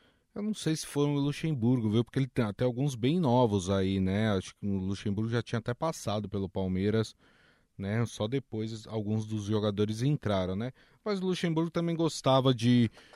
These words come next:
de revelar jogadores, de colocar jogadores da base pra jogar também. Você tem razão. Bom, vamos falar do Corinthians, né? E dessa vitória impressionante do Timão, jogando lá no Mineirão. O Corinthians conseguiu no finalzinho da partida aí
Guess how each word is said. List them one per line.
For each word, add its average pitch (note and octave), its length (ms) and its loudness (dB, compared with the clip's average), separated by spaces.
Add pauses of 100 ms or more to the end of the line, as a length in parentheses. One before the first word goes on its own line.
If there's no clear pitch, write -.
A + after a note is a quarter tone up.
(120)
de G#2 220 2
revelar A2+ 420 6
jogadores, A2 640 4
de G2+ 80 0
colocar G#2+ 520 2
jogadores G2+ 540 0
da G2+ 140 -2
base F#2+ 380 -6
pra G2 160 -6
jogar F#2 360 -2
também. F#2+ 480 -2 (200)
Você - 160 -10
tem A#2+ 180 -2
razão. F#2+ 480 0 (640)
Bom, G3+ 240 10
vamos A3 200 12
falar C#4+ 240 10
do C#4+ 120 6
Corinthians, G#3 800 10
né? C#3+ 220 6
E F#3 40 6
dessa D#3+ 300 6
vitória F#3+ 380 10
impressionante F#3+ 840 10
do D3 140 4
Timão, C#3 640 8
jogando B2+ 420 6
lá C#3+ 240 8
no F3 80 4
Mineirão. D3 600 10
O F3 60 6
Corinthians D#3 680 8
conseguiu D3 400 4
no D#3+ 100 6
finalzinho F3+ 720 6
da D#3 100 6
partida C3+ 580 2
aí C3 260 0